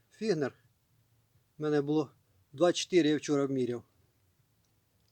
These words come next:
А на сьогодні Хеловін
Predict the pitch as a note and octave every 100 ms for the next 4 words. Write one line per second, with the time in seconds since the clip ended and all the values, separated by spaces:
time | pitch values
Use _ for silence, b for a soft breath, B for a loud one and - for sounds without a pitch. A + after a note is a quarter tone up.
0 | _ _ _ _ _ _ _ _ _ _
1 | _ _ _ _ _ _ _ _ _ _
2 | _ _ _ _ _ _ D#3+ D#3 D#3+ -
3 | D3 E3+ F3+ G#3 G3 _ _ _ _ _
4 | _ _ _ _ _ _ _ _ _ _
5 | _ _ - F3 D#3 D#3+ F3 F#3+